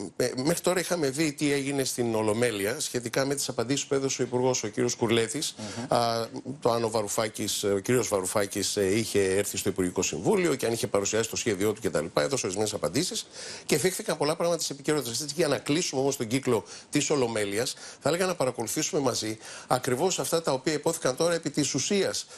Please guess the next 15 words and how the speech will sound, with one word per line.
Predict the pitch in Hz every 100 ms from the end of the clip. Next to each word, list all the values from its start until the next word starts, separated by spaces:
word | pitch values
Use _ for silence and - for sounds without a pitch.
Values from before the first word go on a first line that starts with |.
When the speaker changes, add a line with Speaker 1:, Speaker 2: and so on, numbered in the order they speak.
| -
Speaker 1:
σχετικά | - 117 104 107 113
με | 110 104
το | 110 101 98 98
νομοσχέδιο | 117 104 - 107 98 107 147
του | 147
Υπουργείου | 110 110 101 113
Εσωτερικών, | 110 101 95 90 -
το | 139
οποίο | 147
έχει | 139
να | 120
κάνει, | 139 139
όπως | 131
σας | 113 107
είπα, | 147 156